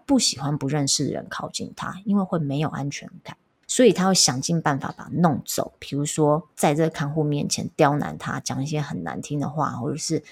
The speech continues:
让他觉得很难搞，不配合。我奶奶刚前期的这个失智症的时候也是这样子的，我们看，换了好多好多的看护哦，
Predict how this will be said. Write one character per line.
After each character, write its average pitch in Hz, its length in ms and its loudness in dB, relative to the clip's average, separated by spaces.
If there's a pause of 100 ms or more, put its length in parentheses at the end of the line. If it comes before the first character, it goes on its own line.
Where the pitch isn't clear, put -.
(320)
让 185 160 4
他 180 100 4
觉 - 180 -4
得 143 80 -4
很 143 160 -6
难 80 200 -8
搞， - 180 -4
不 - 120 -8
配 156 260 2
合。 - 400 -10 (120)
我 202 140 6
奶 254 160 4
奶 143 220 0
刚 202 340 2
前 165 400 2
期 131 320 0
的 135 160 0
这 165 80 -2
个 151 160 2
失 156 220 2
智 170 160 -2
症 139 240 2
的 104 80 -2
时 - 180 0
候 139 160 -4
也 139 140 0
是 175 120 -2
这 185 160 0
样 135 160 -2
子 - 180 -8
的， - 200 -10 (320)
我 - 80 0
们 196 140 4
看， 226 200 -4
换 233 240 0
了 180 80 -2
好 170 440 0
多 214 120 2
好 185 220 -4
多 196 160 2
的 180 60 2
看 175 280 0
护 139 300 0
哦， - 120 -4